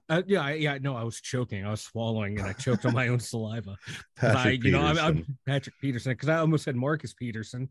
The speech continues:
Speaker 1: I'm like, "No, that's not even a player. It's Marcus Peters I was thinking of." But no, Cam Sutton and, and, um,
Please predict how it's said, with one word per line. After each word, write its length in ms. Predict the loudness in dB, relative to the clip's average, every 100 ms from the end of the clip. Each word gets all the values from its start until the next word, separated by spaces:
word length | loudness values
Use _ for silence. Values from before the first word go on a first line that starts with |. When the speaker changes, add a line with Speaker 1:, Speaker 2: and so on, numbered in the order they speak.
| _
Speaker 1:
I'm 60 | -18 -16 -2
like, 200 | 0 2
"No, 160 | 4
that's 140 | 4 4
not 100 | 2
even 180 | 0 -6
a 40 |
player. 320 | -6 -2 -2
It's 140 | -2 -4
Marcus 280 | -6 -8
Peters 360 | -6 -4 -2 -4
I 60 | -6
was 120 | -6
thinking 240 | -8 -6
of." 120 | -8 -10 _ -20 _
But 60 |
no, 200 | -2 -2 -4 _ _ -2
Cam 160 | 0
Sutton 260 | 0 -2 0
and, 160 | 0
and, 420 | 0 -2 -2 -2 -2
um, 360 | -4 -6 -10